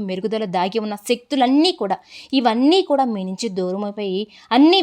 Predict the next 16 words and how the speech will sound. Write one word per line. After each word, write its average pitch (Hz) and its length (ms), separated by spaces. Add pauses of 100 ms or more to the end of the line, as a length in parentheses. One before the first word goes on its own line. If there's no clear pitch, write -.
విధాలుగా 220 440
కూడా 202 200
మీకు 214 140 (100)
కలిసి 175 300
వస్తుందండి. 196 340 (300)
ఇక 311 100 (160)
ఒక్క - 360
మాటలో 220 320 (100)
చెప్పాలంటే 196 560 (160)
కన్య 202 300
రాశి 220 300
వారు 190 140 (140)
ఎంతో 247 280 (100)
అదృష్టవంతులని 202 800
చెప్పుకోవచ్చు. 196 520 (520)
ఇక 370 60